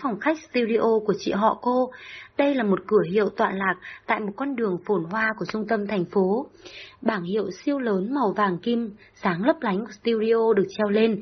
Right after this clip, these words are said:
còn cửa tiệm thì trang trí theo phong cách Âu Mỹ, trông rất cao sang, có khí chất. Một lúc sau, một vị mặc âu phục đẹp tinh tế hơn ba mươi tuổi bước đến, chính là chị họ của Hạ Thấm,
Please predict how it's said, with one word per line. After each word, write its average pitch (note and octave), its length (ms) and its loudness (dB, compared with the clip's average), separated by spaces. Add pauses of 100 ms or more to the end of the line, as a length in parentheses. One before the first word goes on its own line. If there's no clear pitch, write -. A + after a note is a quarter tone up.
(420)
còn A3 220 0
cửa G#3+ 200 4
tiệm G#3+ 240 0
thì F#3 160 0
trang C#4 220 -2
trí F#3+ 240 2
theo B3+ 160 0
phong G#3 160 -2
cách C4+ 240 -2
Âu G#3+ 140 0
Mỹ, A#3+ 420 -4 (300)
trông A3 320 -4
rất D#4 220 0
cao G#3+ 180 0 (100)
sang, A3 260 -2 (260)
có F#3 160 2
khí F#3+ 280 0
chất. D#4+ 160 2 (1800)
Một A#3 160 4
lúc D4 220 6 (120)
sau, A3 300 0 (400)
một A#3 220 2
vị G#3+ 320 2
mặc G3+ 180 0
âu C4+ 200 2
phục - 220 -2
đẹp G3 220 0
tinh A3 200 -2
tế F3+ 180 2 (100)
hơn A#3+ 160 -2
ba A3 120 0
mươi G#3+ 220 0
tuổi G#3 160 2
bước G#3+ 220 -2
đến, A#3 340 0 (320)
chính A#3+ 300 -2
là B3 240 0
chị - 120 -4
họ G#3 280 0
của - 140 -2
Hạ F#3+ 240 -2
Thấm, G3 320 -2